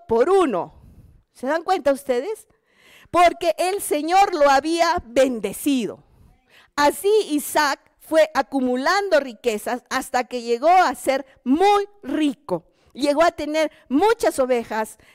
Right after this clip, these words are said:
y vacas y siervos. Lo mismo puede pasarte a ti en este tiempo de sequía. ¿Tú lo puedes creer? ¿Tú le puedes creer a tu Dios? Pero tendría que com-, que preguntarte primero,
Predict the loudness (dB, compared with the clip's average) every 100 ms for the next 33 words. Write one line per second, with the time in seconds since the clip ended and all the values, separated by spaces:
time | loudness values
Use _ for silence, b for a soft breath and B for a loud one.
0 | b -6 -2 0 0 -2 -6 -6 -14 _
1 | _ -8 -6 -6 -8 -8 -12 -14 -16 -18
2 | -20 _ _ _ _ _ _ _ _ _
3 | _ -10 -10 -8 -8 -4 0 0 -2 -6
4 | -6 -6 -8 -8 -14 -14 b b -6 -4
5 | -4 -6 -2 -2 -2 -4 -4 -6 -10 -12
6 | -12 -14 _ _ _ -4 -2 -2 0 -2
7 | -4 -6 -6 -6 -12 _ _ _ _ _
8 | _ -4 0 2 2 2 0 0 -4 -2
9 | 0 0 -4 -10 -10 -12 -14 _ _ -4
10 | -4 -6 -8 -4 -4 -6 -8 -8 -8 -12
11 | -10 -10 -10 -8 -6 -6 -10 -10 -10 -10
12 | -12